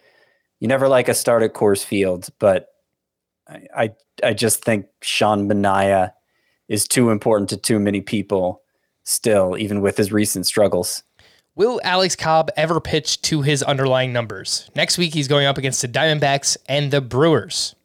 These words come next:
Speaker 1: Yeah, I'm not ready to put my faith in him.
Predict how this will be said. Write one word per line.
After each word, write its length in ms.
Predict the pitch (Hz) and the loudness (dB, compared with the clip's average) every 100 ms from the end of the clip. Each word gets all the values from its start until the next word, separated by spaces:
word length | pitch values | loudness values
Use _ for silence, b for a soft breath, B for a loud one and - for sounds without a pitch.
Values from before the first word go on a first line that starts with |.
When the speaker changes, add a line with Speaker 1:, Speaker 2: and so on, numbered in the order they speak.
| _ _ _ _ _ _ _ _ _ _ _ _ _ _ _ _ _ - | _ _ _ _ _ _ _ _ _ _ _ _ _ _ _ _ _ 0
Speaker 1:
Yeah, 320 | 127 135 135 | 2 4 2
I'm 100 | 175 | 2
not 160 | 170 | 2
ready 240 | 131 127 120 | 2 2 2
to 80 | 110 | 2
put 160 | 123 | 0
my 140 | 110 107 | 0 0
faith 340 | 117 104 98 | 2 0 0
in 80 | 107 | -4
him. 380 | 107 95 98 | -4 -6 -8